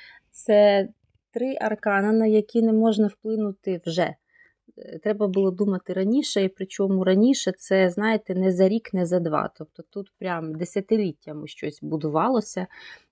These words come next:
е, вони прям вкладалися, молодці. Це ж ми дивимося в, е, межах країни,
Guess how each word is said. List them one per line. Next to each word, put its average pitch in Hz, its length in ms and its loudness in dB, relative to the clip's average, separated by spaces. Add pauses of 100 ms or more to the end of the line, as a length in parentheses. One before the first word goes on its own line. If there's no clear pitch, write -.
е, 160 580 -10
вони 180 240 -2
прям 156 260 -8
вкладалися, 175 880 0
молодці. 165 680 -2 (360)
Це - 120 -12
ж 208 140 -4
ми 220 80 4
дивимося 269 580 4
в, - 280 -10
е, 220 400 0 (540)
межах 233 420 -4
країни, 233 640 0